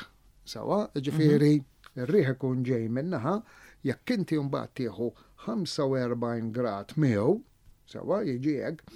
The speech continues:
Speaker 1: il-luħ ma jistax jiġi inqas minnu. Niftehmu? Għax inkella jitlef ir-riħ. Iktar jista', għax jaqbad iktar riħ. Ftemna? Mela, meta jkun f'dik il-pożizzjoni r-riħ, il-luħ, aħna ngħidu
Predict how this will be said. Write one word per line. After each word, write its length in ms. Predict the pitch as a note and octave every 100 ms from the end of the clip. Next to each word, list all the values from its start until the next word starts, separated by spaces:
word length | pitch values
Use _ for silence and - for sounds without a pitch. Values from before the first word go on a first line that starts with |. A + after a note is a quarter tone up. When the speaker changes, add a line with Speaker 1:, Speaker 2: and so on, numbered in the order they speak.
| - -
Speaker 1:
il-luħ 380 | D#3 A#3 B3 -
ma 100 | F#3+
jistax 500 | G3+ G3 - B3+ D3 - _ _ G3
jiġi 340 | F#3+ G3+ G#3
inqas 340 | F#3+ F3 F#3 -
minnu. 260 | F3+ B2 G2+ _ _ _ _ -
Niftehmu? 560 | C3+ A#2+ - F#3 G#3+ A#3 _ - - _ _
Għax 80 | C#3
inkella 320 | D#3 G#3+ D#3+
jitlef 320 | E3 C#3+ D#3 E3
ir-riħ. 360 | E3+ F#3+ B2+ - - - - _ _
Iktar 360 | A3+ - - E3+
jista', 400 | G3 F3+ - A2+ - _
għax 180 | - -
jaqbad 280 | D3 C#3+ C#3
iktar 300 | - C#3+ D3
riħ. 180 | D#3+ - - _ _ _
Ftemna? 360 | - G2+ D#3+ G3+ - - - - - -
Mela, 320 | - F3 E3+ F3+
meta 280 | G#3+ C4 A3
jkun 280 | F3 F3+ D3+
f'dik 200 | C#3+ F3
il-pożizzjoni 920 | D3+ E3 C#3+ D3+ - D#3+ C#3+ C3+ C#3+
r-riħ, 400 | C#3 D3+ A#2 B2 - - - - _ _
il-luħ, 580 | F3 D3+ - E3+ B2+ C3 - -
aħna 320 | G#3 D#3 C#3+
ngħidu 420 | D#3+ E3+ D#3+ E3+